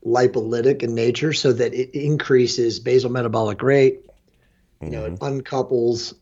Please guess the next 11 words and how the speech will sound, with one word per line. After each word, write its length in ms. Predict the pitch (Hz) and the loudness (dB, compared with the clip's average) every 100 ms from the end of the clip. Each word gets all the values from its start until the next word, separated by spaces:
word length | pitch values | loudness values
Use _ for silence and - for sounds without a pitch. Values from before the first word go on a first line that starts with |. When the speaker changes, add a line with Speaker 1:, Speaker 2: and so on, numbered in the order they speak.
| - | -10
Speaker 1:
uh, 400 | 113 110 104 104 | -8 -6 -6 -6
from 180 | - 104 | -6 -2
a 40 | |
thermogenesis 680 | - 123 117 120 120 117 123 | 2 2 2 0 -2 -2 -2
standpoint. 760 | - 117 110 127 113 107 - | -2 -4 -4 0 0 0 -2
So 220 | - 120 113 | 2 2 4
basically, 520 | 156 190 196 131 127 | 6 6 4 -2 -4
when 120 | 123 | -4
you 80 | 131 | -4
use 200 | 180 - | -4 -2
testosterone, 840 | 147 - 143 135 139 123 120 110 | -2 0 -4 -4 -6 -6 -6 -8